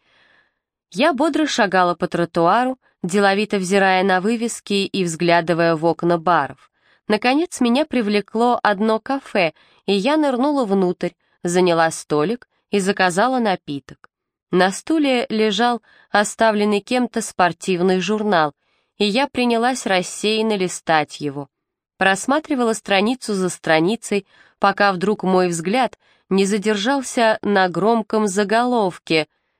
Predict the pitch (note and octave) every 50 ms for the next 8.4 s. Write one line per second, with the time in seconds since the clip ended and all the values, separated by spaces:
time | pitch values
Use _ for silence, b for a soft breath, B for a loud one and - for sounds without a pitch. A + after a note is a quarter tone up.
0 | _ _ _ _ - - A3+ A#3 C4 C#4 - - D#4 D#4 D4+ - - C#4+ C#4+ C#4
1 | - - G3 F#3 - - - - G3 F3 F3+ F#3 F3+ F3 - - - G3 G3+ G3+
2 | G3+ G#3 G#3+ A#3 B3 G#3+ F#3 - - - - E3 D#3 D3 D3 - - - _ _
3 | _ _ _ _ _ _ - F3+ F#3 F#3 F3+ F#3+ F#3+ G3 F#3+ - - G3+ G3 F#3+
4 | F#3+ F#3+ F#3 F3 F3 F3 F3 E3+ E3 F3 E3 - - - F3 E3 - - - E3+
5 | D#3 D3+ D3+ D#3+ D#3+ - - C4+ - _ _ _ _ _ G3 G#3 - - G3+ F#3
6 | F#3 G3+ A#3+ B3 - - - - A#3 A3+ A3 A3 - - G3+ F#3 F#3+ G#3 F#3+ -
7 | G3+ - - - G3 F#3 F3+ F#3 E3 F3 F3 E3 D#3 C#3+ E3 D#3+ D#3 D3+ D3 C#3+
8 | C3+ C3+ C#3+ - - - A#3